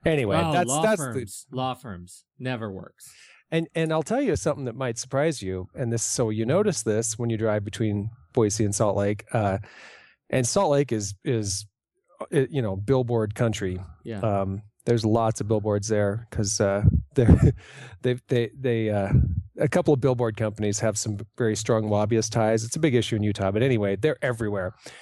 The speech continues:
Speaker 1: Uh, you notice when you hit Salt Lake that there are a lot of plastic surgery billboards.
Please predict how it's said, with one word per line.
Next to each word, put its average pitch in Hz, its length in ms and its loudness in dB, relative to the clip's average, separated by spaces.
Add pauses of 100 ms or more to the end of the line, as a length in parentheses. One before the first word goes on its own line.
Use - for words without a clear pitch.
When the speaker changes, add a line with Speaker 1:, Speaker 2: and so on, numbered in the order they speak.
(760)
Speaker 1:
Uh, 120 300 0 (220)
you 147 180 -4
notice 233 480 0
when 170 100 -2
you 151 100 0
hit 170 140 0
Salt 139 300 0
Lake 131 340 0
that 107 180 -6
there 185 220 -4
are 95 140 -8
a 90 80 -4
lot 147 460 0
of 110 160 -4
plastic 160 560 0
surgery 123 500 0
billboards. 90 720 -6